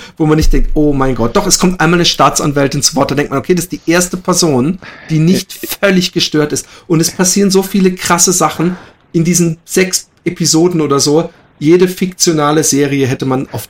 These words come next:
Speaker 1: fünf
Speaker 2: Und es ist,
Speaker 1: Seasons
Speaker 2: äh, eine
Speaker 1: gestreckt.
Speaker 2: wahre, es ist eine wahre,
Speaker 1: Es
Speaker 2: mehr
Speaker 1: ist
Speaker 2: oder
Speaker 1: eine
Speaker 2: weniger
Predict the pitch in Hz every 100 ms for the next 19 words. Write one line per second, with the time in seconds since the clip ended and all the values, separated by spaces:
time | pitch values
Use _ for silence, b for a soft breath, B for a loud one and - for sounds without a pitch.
0 | _ - 170 131 123 147 156 139 127 127
1 | 117 123 123 127 123 123 120 120 117 123
2 | 117 117 175 190 196 185